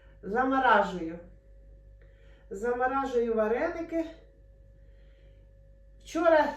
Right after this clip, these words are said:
собиралася вам включитися, ну все мені щось мішало, щось мішало, я не включила. А сьогодні вже другий раз, думаю, ну як так?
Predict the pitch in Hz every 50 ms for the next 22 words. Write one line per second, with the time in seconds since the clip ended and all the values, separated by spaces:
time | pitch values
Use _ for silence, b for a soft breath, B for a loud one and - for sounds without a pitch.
0 | - - - - - - 294 285 285 294 302 285 254 226 226 233 254 262 - 302
1 | 285 285 285 294 294 294 294 - 294 320 320 - - - 320 320 311 - - 320
2 | 311 311 311 B B B B B B B 247 262 269 262 - 320 320 330 320 294
3 | 277 269 262 - 262 254 247 226 240 240 226 - 269 277 302 330 330 311 - -
4 | 262 254 247 - 226 233 226 - 269 277 285 294 277 247 226 233 233 240 240 233
5 | 226 226 226 233 202 - - 208 180 170 160 160 - B B B B B B B
6 | B - 208 220 226 - 277 302 330 311 302 311 320 294 - - - 226 226 226
7 | 240 262 220 214 254 269 254 233 233 226 226 240 269 320 349 311 240 214 247 247
8 | 254 240 240 233 233 233 233 226 254 285 320 330 320 - - - 202 - 175 -
9 | - -